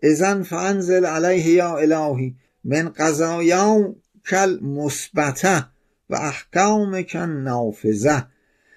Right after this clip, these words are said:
التي لن تردها البداء و لن تغیرها الهوا، ثم اثبت یا محبوبی هذا علی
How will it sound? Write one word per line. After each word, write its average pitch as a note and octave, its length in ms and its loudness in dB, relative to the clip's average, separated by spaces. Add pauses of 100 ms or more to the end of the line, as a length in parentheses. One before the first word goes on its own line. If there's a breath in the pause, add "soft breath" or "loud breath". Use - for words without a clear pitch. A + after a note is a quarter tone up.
(260 soft breath)
التي E3+ 540 2
لن G#3 560 2
تردها F3+ 920 2
البداء C3+ 880 -2 (440)
و C3+ 140 0
لن G3+ 520 4 (100)
تغیرها E3+ 1000 2
الهوا، C#3 720 -2 (280)
ثم D#3+ 300 -2 (140)
اثبت D3+ 540 0
یا D3 180 -2
محبوبی C#3 680 -2
هذا A#2+ 640 -4 (280)
علی C3 340 -2